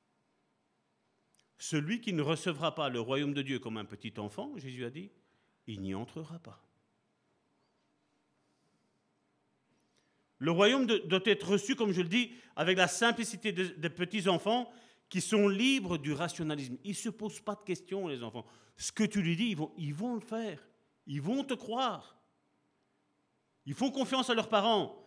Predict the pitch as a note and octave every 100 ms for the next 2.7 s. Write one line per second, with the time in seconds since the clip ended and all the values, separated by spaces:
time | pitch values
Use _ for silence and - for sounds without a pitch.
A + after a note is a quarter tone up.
0 | - _ D3 G3+ G#3 B3 A#3+ D4+ - A#3
1 | G#3+ E3 A#3 G3+ C3+ - A2+ C#3 A3+ A3
2 | G#3 F#3+ D#3+ D3 D#3 G3